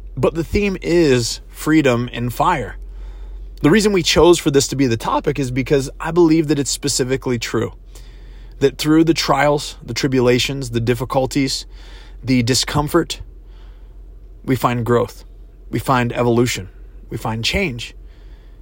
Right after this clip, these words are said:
And really what it leads to is opportunity. Opportunity to rise,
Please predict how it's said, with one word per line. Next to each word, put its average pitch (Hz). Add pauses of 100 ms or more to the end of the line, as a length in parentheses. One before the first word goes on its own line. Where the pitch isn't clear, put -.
(320)
And 147
really 190
what 175
it 139
leads 147
to 123
is 117
opportunity. 117 (680)
Opportunity 156
to 147
rise, 139